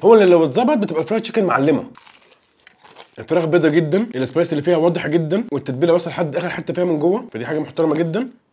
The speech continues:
القرمشة اللي بره بس مش كتير قوي، وأعتقد ده عشان برد وتسخن، فوارد جدا يكون هو ده السبب. يعني لو في المطعم على طول يبقى الموضوع مختلف. ومع إنه صدر المفروض بيبقى ناشف،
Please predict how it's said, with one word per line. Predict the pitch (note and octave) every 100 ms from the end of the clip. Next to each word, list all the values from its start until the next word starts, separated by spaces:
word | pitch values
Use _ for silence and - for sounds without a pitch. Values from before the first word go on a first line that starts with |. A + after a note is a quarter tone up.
| _ _ _ _ D3
القرمشة | C#3 F3+ G#3
اللي | G3
بره | F3 G3+
بس | F#3 F#3+
مش | F3 C#3+
كتير | D3+ G#3+
قوي، | G3+ G3 B3+
وأعتقد | C3+ C3 - F3+
ده | E3+
عشان | F#3 F3
برد | F3+ F3
وتسخن، | D#3+ F3 - A3+ C4
فوارد | A2+ C3+ E3 C3
جدا | D#3 D3+
يكون | C3+
هو | D3
ده | D3+
السبب. | E3 G3 A3+ -
يعني | B2 C3+
لو | C#3+
في |
المطعم | C3+ E3 E3+
على | C#3
طول | B2+ D#3+
يبقى | C#3 B2+
الموضوع | B2+ D#3+
مختلف. | D#3 - G#3+ C4 - _ - _ _ _ _ _ _ _
ومع | B2 D#3+ F3+
إنه | G3 A3
صدر | - A#3+ A#3 -
المفروض | A2 C#3+ F3
بيبقى | E3+ D3
ناشف، | G#3 A3 -